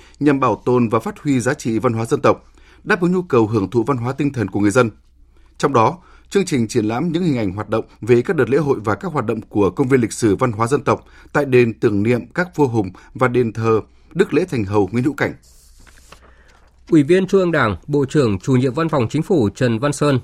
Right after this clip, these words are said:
Speaker 2: hôm nay dẫn đầu đoàn cán bộ của Văn phòng Chính phủ đến thăm chúc Tết các đồng chí nguyên lãnh đạo Đảng, Nhà nước và Chính phủ.
Speaker 1: Đến thăm chúc Tết nguyên Tổng Bí thư Nông Đức Mạnh, nguyên Chủ tịch nước Trần Đức Lương, nguyên Chủ tịch Quốc hội Nguyễn Văn An,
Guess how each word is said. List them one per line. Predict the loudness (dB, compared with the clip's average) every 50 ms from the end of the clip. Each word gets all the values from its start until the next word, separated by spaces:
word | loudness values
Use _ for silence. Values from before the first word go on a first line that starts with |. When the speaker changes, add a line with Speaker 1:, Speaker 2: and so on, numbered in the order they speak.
| -4
Speaker 2:
hôm | -6 -4 -2 0
nay | 0 0 0
dẫn | -2 -2 -2
đầu | 0 0 0 0
đoàn | 0 0 0 0 -2 -2 -2
cán | -2 -2 -2
bộ | 0 0 -2 -2
của | -4 -4 -2 -2 -2 -2
Văn | -2 -4 -4
phòng | -4 -4 -4
Chính | -4 -4 -2
phủ | 0 0 0 0 0 -4 -10 -20 -10 -4
đến | -2 0 0
thăm | 0 0 -2 -2 -2 -4 -4
chúc | -6 -6 -2
Tết | -2 -4 -4 -4 -6 -6
các | -6 -6 -4 -4
đồng | -4 -2 -2 -4 -4
chí | -4 -4 -4 -2 -2
nguyên | -2 -2 -2 -2 0 -2
lãnh | -2 -4
đạo | -4 -6 -4
Đảng, | -2 0 0 0 -2 -4 -8 -6
Nhà | -4 -2 -2
nước | 0 0 -2 -4 -6 -10
và | -6 -6 -6
Chính | -4 -4 -6 -6
phủ. | -4 -4 -6 -6 -8 -14 -20 -20 -20 -20 -20 -20 -20 -20 -20 -20 -20 -20 -20 -20 -20 -20 -4 2
Speaker 1:
Đến | 4 4 4 4
thăm | 4 4 4 4
chúc | 4 2 0 0
Tết | 0 -2 0
nguyên | 0 2 2 2 0
Tổng | 0 -2 -2 -2
Bí | -2 -2
thư | -4 -2 -2 0 2 4
Nông | 4 4 4
Đức | 2 2
Mạnh, | 2 0 -2 -4 -8 -18 -20 _ -4
nguyên | 0 0 0 0
Chủ | 0 -2 -2
tịch | 0 0 0
nước | 0 0 0 0
Trần | 0 -2 -2
Đức | -2 0 2
Lương, | 4 4 4 4 0 -8 -18 -20 -8 -2
nguyên | 2 2 2 2
Chủ | 2 -2 -4
tịch | -4 -2 -2
Quốc | 0 2
hội | 2 2
Nguyễn | 2 0 -2
Văn | -2 -2 0
An, | 0 2 0 0